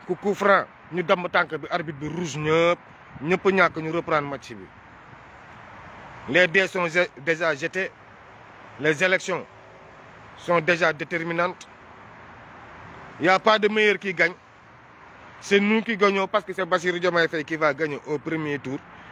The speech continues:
Et Macky Sall va le valider, que ça lui plaît ou non. Sinon,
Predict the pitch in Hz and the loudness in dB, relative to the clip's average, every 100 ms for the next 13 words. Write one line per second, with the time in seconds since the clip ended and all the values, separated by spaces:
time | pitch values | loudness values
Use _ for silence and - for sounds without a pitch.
0 | - - 160 185 196 190 170 151 165 160 | -20 -2 2 2 0 2 2 2 0 0
1 | 147 156 135 147 160 151 156 147 147 135 | -2 -4 -4 -6 -8 -2 -2 -2 -4 -4
2 | 131 123 123 131 - 202 208 175 | -4 -4 -4 -4 -2 4 6 6